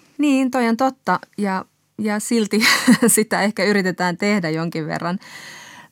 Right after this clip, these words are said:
Tai ainakin väitetään, että yritetään tehdä. Nyt on viime vuosina puhuttu paljon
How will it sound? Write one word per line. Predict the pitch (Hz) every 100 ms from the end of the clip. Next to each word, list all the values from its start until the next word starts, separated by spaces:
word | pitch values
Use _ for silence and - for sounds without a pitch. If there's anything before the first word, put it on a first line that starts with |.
| _
Tai | 175 -
ainakin | 185 180 175 180 185
väitetään, | 240 220 175 147
että | 156 175
yritetään | 170 170 165 170
tehdä. | 175 180 180
Nyt | 175 -
on | 180
viime | 190 180
vuosina | 160 175 170
puhuttu | 175 170 -
paljon | 165 165 160 160